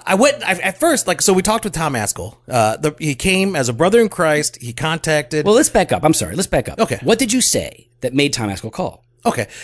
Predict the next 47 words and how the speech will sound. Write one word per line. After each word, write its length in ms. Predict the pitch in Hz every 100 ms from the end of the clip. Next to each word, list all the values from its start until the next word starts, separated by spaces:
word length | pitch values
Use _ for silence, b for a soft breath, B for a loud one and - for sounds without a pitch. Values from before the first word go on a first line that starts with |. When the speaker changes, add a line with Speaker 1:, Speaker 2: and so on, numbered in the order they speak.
| B
Speaker 1:
So 320 | B 240 247 -
I 200 | 196 226
was, 480 | 240 226 214 208 180
uh, 300 | 160 156 151 - _ _ _ _ _ _
pointing 420 | - 226 254 254
out, 260 | 151 98 117
I 100 | 160
was 160 | 165 143
drawing 340 | 196 247 277
a 40 |
line. 540 | 220 202 190 104 107 147
So 160 | -
first 220 | 156 240 240
of 40 |
all, 40 |
I 40 | 185
was, 100 | 165
I 100 | 156
was 100 | 147
taking 200 | 220 220
this 100 | 214
guy's 220 | 196 180
comment 380 | - 151 131 123
saying, 140 | 135 131
"I've 120 | 214
heard 180 | 202 202
this 100 | -
before." 400 | 117 107 78 - b b
Speaker 2:
About 140 | 127
Speaker 1:
I've 60 | 123
heard 100 | 180
Speaker 2:
effeminate 320 | 147 135 127
preachers 260 | 127 113 107
and 80 |
skinny 200 | 101 117 117
jeans? 60 |
Speaker 1:
Yes. 260 | 160 110 - b b -
Uh, 240 | 139 135
very 240 | 147 202 240
much, 380 | 214 190 - - -
it's 200 | 139 117
Driscollian. 680 | 131 170 - 127 92 82 -
It's, 360 | - 147 113 -
it's, 480 | 143 143 135 - - - b b -
uh, 380 | 131 117 113 143
Speaker 2:
It's, 120 | 147 -
it's 180 | 151 -